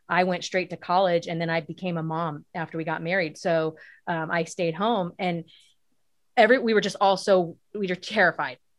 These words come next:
And I mean, my husband would probably say he knew everything was gonna work out, but I didn't,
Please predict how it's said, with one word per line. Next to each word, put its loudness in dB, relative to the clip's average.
And 0
I 2
mean, 0
my 4
husband 2
would -6
probably 0
say 0
he -4
knew -2
everything -2
was -8
gonna -6
work -6
out, 0
but -2
I 4
didn't, -2